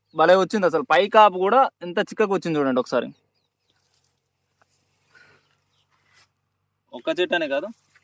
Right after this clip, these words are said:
ఇదే. మనకు ఇది స్టెప్ కాపు అనేది చాలా బాగా వచ్చింది. తోట మొత్తం కూడా ఇప్పుడు మీరు ఒకసారి అటు పెట్టు. అక్కడ చూసారు కదా, ఈ పన్నెండు జాల ఒక అక్కడ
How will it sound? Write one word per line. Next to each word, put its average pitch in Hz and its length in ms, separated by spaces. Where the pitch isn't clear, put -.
ఇదే. 127 120
మనకు 165 340
ఇది 220 120
స్టెప్ - 320
కాపు 233 200
అనేది 226 220
చాలా 202 200
బాగా 196 280
వచ్చింది. 185 320
తోట 220 180
మొత్తం 240 360
కూడా 247 160
ఇప్పుడు 185 180
మీరు 185 140
ఒకసారి 185 300
అటు 151 80
పెట్టు. 147 180
అక్కడ 160 240
చూసారు 226 320
కదా, 233 120
ఈ 185 40
పన్నెండు 202 280
జాల 196 160
ఒక 165 120
అక్కడ 165 260